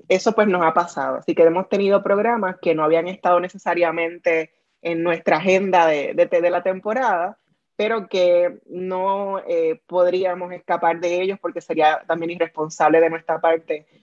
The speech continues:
no atenderlo y no atender también las quejas de nuestras compañeras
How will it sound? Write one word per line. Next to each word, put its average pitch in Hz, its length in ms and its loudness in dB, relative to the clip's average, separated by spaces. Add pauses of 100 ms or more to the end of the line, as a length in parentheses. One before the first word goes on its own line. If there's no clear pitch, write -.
(160)
no 170 140 4
atenderlo 165 800 6
y 160 80 -2
no 151 100 0
atender 160 400 0
también 156 340 -2
las 160 140 -6
quejas 160 340 -4
de 156 120 -2
nuestras 151 300 -6
compañeras 151 720 0